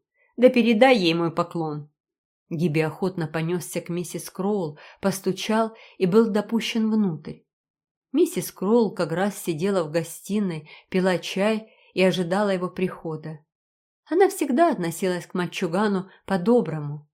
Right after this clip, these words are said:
Она никак не могла отвязаться от мысли о том, что львиная доля тех денег, которые должны были тратиться на него,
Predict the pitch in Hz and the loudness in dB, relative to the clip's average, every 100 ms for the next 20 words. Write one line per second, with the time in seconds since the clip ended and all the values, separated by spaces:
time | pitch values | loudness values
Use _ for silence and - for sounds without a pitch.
0 | _ _ _ _ - 202 190 190 208 196 | _ _ _ _ 2 4 4 2 2 2
1 | 180 180 170 180 208 196 180 175 208 208 | 2 2 2 0 0 -2 -4 -2 -2 -2
2 | - 175 180 185 214 - 180 170 165 214 | -4 -4 -2 0 0 -2 -4 -4 -4 -2
3 | 226 214 - - _ _ - - 220 233 | -2 -4 -12 -20 _ _ -2 4 6 6
4 | 294 269 269 233 254 247 - 269 269 208 | 6 6 4 4 2 0 0 0 2 2
5 | 190 233 294 240 160 147 - _ _ - | 4 6 6 6 2 -4 -14 _ _ -12
6 | - 196 233 233 226 233 254 240 220 202 | -2 2 4 4 4 4 4 4 2 0
7 | 220 247 233 180 - 175 180 175 156 202 | -2 -2 -2 -6 -4 -4 -4 -4 -2 -2
8 | 247 - | -2 -6